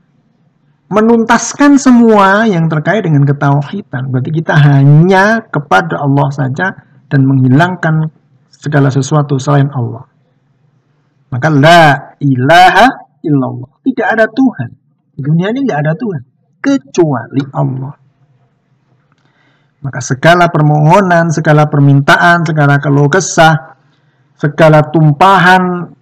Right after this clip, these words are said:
kegundahan yang dirasakan dunia, segala beban,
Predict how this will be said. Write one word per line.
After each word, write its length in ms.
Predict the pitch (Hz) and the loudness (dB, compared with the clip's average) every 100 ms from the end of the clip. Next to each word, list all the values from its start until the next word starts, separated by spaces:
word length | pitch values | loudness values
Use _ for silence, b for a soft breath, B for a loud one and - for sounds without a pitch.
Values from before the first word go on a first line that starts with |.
| _ _ | _ _
kegundahan 960 | - 160 165 156 156 175 165 185 185 185 165 | -8 -4 2 4 4 4 4 4 2 2 0
yang 400 | 156 151 156 151 _ _ _ _ | 2 0 -2 -8 _ _ _ _
dirasakan 560 | 151 151 160 170 160 143 | -2 0 0 -2 -4 -4
dunia, 400 | 151 180 185 175 175 | -4 -4 -4 -6 -8
segala 640 | 175 - 165 160 170 165 - _ _ _ _ _ _ _ | -10 0 2 2 2 0 -4 _ _ _ _ _ _ _
beban, 800 | - 180 156 - 185 180 175 - | 0 0 0 0 2 2 -2 -14